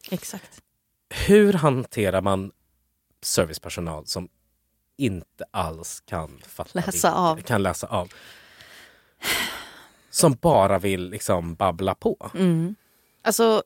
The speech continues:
Speaker 1: då brukar jag säga typ så här: "Gud, tack så hemskt mycket, men då avvaktar vi lite och så ska vi pra-", alltså att jag nästan, att man sakta för bort, eh, att man inte går vidare i konversationen.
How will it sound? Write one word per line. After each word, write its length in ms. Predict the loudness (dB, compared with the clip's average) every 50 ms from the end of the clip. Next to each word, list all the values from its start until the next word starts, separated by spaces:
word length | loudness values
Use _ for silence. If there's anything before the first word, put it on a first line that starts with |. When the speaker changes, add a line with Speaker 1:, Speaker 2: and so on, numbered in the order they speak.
| _ -2
Speaker 1:
då 120 | -2 0
brukar 260 | 2 0 0 2 2
jag 120 | 2 2 2
säga 560 | 2 2 4 4 4 4 2 4 4 2 0 -2
typ 200 | -8 -10 -8 -2
så 80 | -2 -2
här: 80 | -2 -2 -6 _ -20 -20 -20 -20 _ -10
"Gud, 380 | -4 2 4 6 6 4 2 -6 _ -2
tack 180 | -2 0 0
så 100 | 2 2
hemskt 220 | 2 2 2 0 -2
mycket, 240 | -4 -2 0 0
men 120 | 2 2 4
då 220 | 4 4 4 4 6
avvaktar 380 | 6 6 6 4 0 -2 -2 0
vi 100 | 0 0
lite 340 | 0 -2 -2 -4 -6 -6 -6 _ _
och 120 | -6 -4 -4
så 80 | -4
ska 140 | -2 -2 -2
vi 160 | 0 0 0 0
pra-", 180 | 0 -4 -4 0
alltså 220 | 0 0 2 2
att 140 | 2 2 4
jag 160 | 4 4 6
nästan, 500 | 6 4 0 0 0 0 2 2 0 -2 -4 _ _ _ _ _ -10
att 120 | -8 -2 0
man 300 | 2 2 2 0 -4 -6 _
sakta 460 | -8 -6 -6 -6 -6 -2 0 0 2
för 260 | 2 2 4 4 4 4
bort, 560 | 4 0 -2 -4 _ _ -4 -2 -2 -2 -4 _ _ _ _ _ _ _ -6
eh, 500 | -4 -2 0 0 -2 -2 -4 -6 -6 -8 -8 -4
att 180 | -4 -4 -2 0
man 140 | 0 2 2
inte 160 | 0 -2 -2
går 100 | -2 0
vidare 400 | 2 2 2 2 2 2 2 2
i 140 | 0 -2 -4
konversationen. 480 | -4 -6 -10 -8 -4 -4 -2 -2 -2